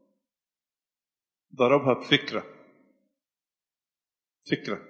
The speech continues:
قال لها: "يعني أنتِ واثقة في ربنا قوي كده؟ ده الكلام اللي قاله ربنا ده مش مظبوط. ده أنتِ يوم ما تاكلي من الشجرة تصيري مثل الرب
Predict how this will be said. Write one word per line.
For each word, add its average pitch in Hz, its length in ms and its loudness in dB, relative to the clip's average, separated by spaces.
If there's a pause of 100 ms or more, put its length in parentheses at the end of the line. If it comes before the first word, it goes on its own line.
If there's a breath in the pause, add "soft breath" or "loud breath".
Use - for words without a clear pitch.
(1400)
قال 131 100 -6
لها: 202 120 2
"يعني 180 300 -2
أنتِ 175 180 -8
واثقة 131 580 -2
في - 120 -10
ربنا 131 380 -2
قوي 143 180 -2
كده؟ 151 260 -6 (1800)
ده 139 120 -2
الكلام 208 380 0
اللي 160 120 2
قاله 175 240 0
ربنا 147 340 0
ده 147 140 -6
مش 135 260 -8
مظبوط. 117 560 -6 (1800)
ده 147 220 4
أنتِ 247 320 4
يوم 185 420 4
ما 147 100 2
تاكلي 185 400 0
من 127 120 0
الشجرة 170 720 0 (480)
تصيري 151 760 0 (680)
مثل 180 340 2
الرب 156 460 4